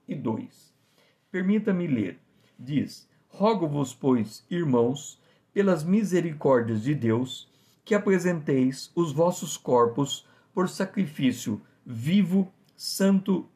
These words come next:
e agradável a Deus, que é o vosso culto racional. E não vos conformeis com esse século, mas transformai-vos pela renovação da vossa mente, para que experimenteis qual seja a boa,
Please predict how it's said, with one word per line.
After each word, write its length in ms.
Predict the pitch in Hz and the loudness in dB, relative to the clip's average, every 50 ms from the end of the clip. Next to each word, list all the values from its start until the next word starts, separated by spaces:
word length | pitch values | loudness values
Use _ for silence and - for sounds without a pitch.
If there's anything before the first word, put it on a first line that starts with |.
| _ - | _ -8
e 160 | 165 175 190 | -2 0 0
agradável 640 | 208 196 165 160 151 139 131 127 117 113 101 120 135 | 0 2 2 2 2 4 2 2 0 2 0 0 0
a 40 | 135 | 0
Deus, 560 | 117 120 127 139 151 156 - - - - - _ | 2 2 2 2 2 -2 -6 -12 -16 -18 -20 _
que 100 | - 226 | 0 2
é 40 | 220 | 2
o 100 | 214 165 | 2 2
vosso 400 | 123 - - - 262 - 151 135 | 2 2 2 2 0 -2 -8 -6
culto 300 | - 131 123 104 - 113 | -4 -2 -2 -2 -2 -2
racional. 680 | 123 131 123 - - 170 156 127 107 101 95 - - _ _ _ _ _ _ _ _ _ _ _ - | -2 -2 -2 0 -2 0 0 2 0 0 -2 -4 -8 _ _ _ _ _ _ _ _ _ _ _ -2
E 80 | 226 | 0
não 220 | 208 208 226 240 233 | 2 4 4 2 2
vos 200 | 220 220 208 - | 0 -2 -4 -2
conformeis 720 | - 202 185 185 143 - 170 160 160 156 160 160 156 - | -2 0 0 0 0 0 0 0 2 0 0 0 -2 -4
com 160 | - 139 127 | -2 0 0
esse 200 | 131 131 - 151 | 0 0 -4 -10
século, 640 | 147 - - 156 135 131 127 - 151 147 160 185 - _ _ _ _ _ _ | -12 -10 -6 -4 -4 -4 -4 -2 -2 -2 -2 -4 -6 _ _ _ _ _ _
mas 220 | - 175 185 - - | -4 -4 -4 -4 -4
transformai-vos 920 | - 220 214 208 - - 202 185 165 151 147 143 147 147 139 147 143 147 | -2 0 0 0 2 2 0 0 2 2 0 0 2 0 0 -2 -4 -4
pela 280 | - - 143 135 131 123 | -4 -4 -2 0 0 -2
renovação 800 | 113 143 185 220 226 202 160 170 160 156 - - 156 151 147 | 0 2 2 2 2 2 2 2 0 0 -2 -4 -4 -2 0
da 100 | 135 131 | 2 0
vossa 380 | 113 107 107 110 110 - - 175 | 2 2 0 0 0 -2 -4 -2
mente, 440 | 160 143 131 135 139 - - - _ _ _ _ _ _ _ | 0 0 0 0 0 -4 -12 -20 _ _ _ _ _ _ _
para 180 | _ 180 180 170 | _ 0 0 0
que 140 | - - 170 | 0 -2 -4
experimenteis 1000 | 160 151 - - - 196 185 185 180 180 175 160 143 135 123 123 120 117 - | -4 -4 -6 -4 -2 0 0 2 0 0 -2 -2 -4 -4 -4 -2 -4 -6 -6
qual 180 | - - 170 165 | -2 0 0 0
seja 460 | 156 - - 135 120 110 123 - - _ | 0 -4 -8 -8 -8 -6 -8 -10 -8 _
a 120 | 165 185 | -4 -4
boa, 460 | 156 131 135 135 135 135 135 135 - | 0 2 2 2 4 2 0 -2 -8